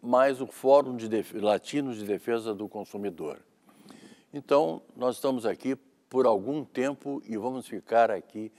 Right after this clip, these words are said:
nesse horário por muitos e muitos dias. Tá bem? Espero que vocês, eh, eh, assistam o programa.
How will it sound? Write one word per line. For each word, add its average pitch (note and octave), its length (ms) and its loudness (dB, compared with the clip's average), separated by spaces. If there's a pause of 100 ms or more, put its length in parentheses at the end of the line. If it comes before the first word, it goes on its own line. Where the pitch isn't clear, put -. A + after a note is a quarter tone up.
(240)
nesse A2+ 460 -8
horário G#2 560 -2 (260)
por C3+ 200 -4
muitos G#2+ 440 -6
e F#2 60 -8
muitos F2 380 -12
dias. - 480 -18 (260)
Tá F#2 140 -2
bem? F3+ 320 6 (640)
Espero A#2+ 440 -2
que - 80 -10
vocês, B2 500 -4
eh, A2 680 -2 (100)
eh, F2+ 320 -12 (360)
assistam F#3 580 -4
o G#2 140 -6
programa. A#2 560 -4